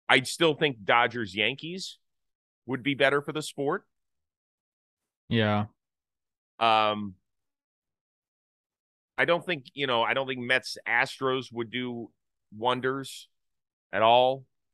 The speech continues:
Speaker 2: Honestly,
Speaker 1: That's
Speaker 2: there's
Speaker 1: hard.
Speaker 2: not, there's not really many teams in the American League that, like, are, would be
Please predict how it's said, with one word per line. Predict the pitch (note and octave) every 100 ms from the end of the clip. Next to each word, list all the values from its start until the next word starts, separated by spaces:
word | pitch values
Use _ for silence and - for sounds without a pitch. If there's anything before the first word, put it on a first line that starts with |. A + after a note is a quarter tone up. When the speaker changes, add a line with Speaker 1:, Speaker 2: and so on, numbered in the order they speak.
| _ _ _ _ _ -
Speaker 2:
Honestly, | G3 B3 -
Speaker 1:
That's | F3+ C#3+
Speaker 2:
there's | D#3
Speaker 1:
hard. | F3+
Speaker 2:
not, |
there's | E3 D3+
not | E3+ D#3+
really | E3+ E3+
many | D#3+ D3
teams | - D#3 C3+
in | C3
the | B2+
American | A2 A#2+ B2+ C3+ C3+ A#2 A#2
League | B2+ C3 G#2+
that, | G#2
like, | G#2+ G#2+
are, | G#2+ - - -
would | B2+ A2
be | G#2